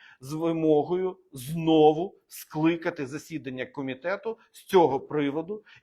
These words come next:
і знову ж таки викликати, е, безпосередньо сюди представників Служби безпеки України,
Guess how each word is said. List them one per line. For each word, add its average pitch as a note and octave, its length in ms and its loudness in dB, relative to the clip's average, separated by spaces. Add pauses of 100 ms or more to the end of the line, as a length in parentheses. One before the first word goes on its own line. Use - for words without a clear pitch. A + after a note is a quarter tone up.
і F3+ 320 -2
знову E3 560 0
ж - 120 -16
таки F#3+ 240 -6
викликати, F3 1000 -2
е, C#3 200 0
безпосередньо C#3 840 -4
сюди F3 420 -12 (300)
представників F#3 640 -6
Служби D#3 400 -6
безпеки D3+ 520 -6
України, C#3+ 640 -4